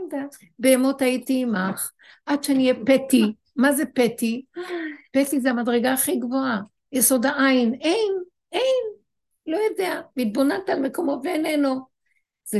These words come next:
תודה מאוד מאוד גבוהה, שיש בה את השמחה הכי גדולה, ולא שלי פה כלום, מה הטענה? הוא רוצה להביא את הגילוי של האור של העין עכשיו,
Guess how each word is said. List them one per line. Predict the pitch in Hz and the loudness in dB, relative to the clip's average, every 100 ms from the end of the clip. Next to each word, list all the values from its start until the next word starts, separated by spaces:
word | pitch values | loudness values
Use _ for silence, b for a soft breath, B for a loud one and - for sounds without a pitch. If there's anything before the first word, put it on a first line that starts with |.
| 190 | -2
תודה | 202 170 226 | -4 -2 -2
מאוד | 247 226 202 | 0 -2 0
מאוד | 226 208 | -2 -4
גבוהה, | 175 170 185 185 254 339 _ _ _ _ - | -6 -4 -2 -2 -4 -6 _ _ _ _ -12
שיש | - 214 262 - | -4 0 0 -2
בה | 269 269 - | -6 -6 -8
את | 247 214 | -8 -2
השמחה | - 196 180 - 240 | 0 0 -2 -6 -8
הכי | - 247 | -4 -4
גדולה, | 208 202 208 214 247 - b b - | -2 -2 -2 -2 -6 -10 b b -2
ולא | 220 262 | 0 0
שלי | 277 294 269 285 | 0 -2 -2 -2
פה | 269 - | -8 -10
כלום, | - 240 208 | -8 -4 -2
מה | 185 | -4
הטענה? | 214 220 202 202 214 226 _ _ _ B B | -6 -6 -4 -4 -8 -12 _ _ _ B B
הוא | 214 | -2
רוצה | 208 208 269 | 0 0 0
להביא | 269 254 254 | 0 -2 -2
את | 226 | -4
הגילוי | 208 202 175 190 208 233 | -4 -4 -2 0 0 -2
של | 226 | -4
האור | 190 196 196 | -4 -4 -6
של | 214 | -6
העין | 190 196 196 208 | -6 -4 -4 -6
עכשיו, | - 214 | -8 -8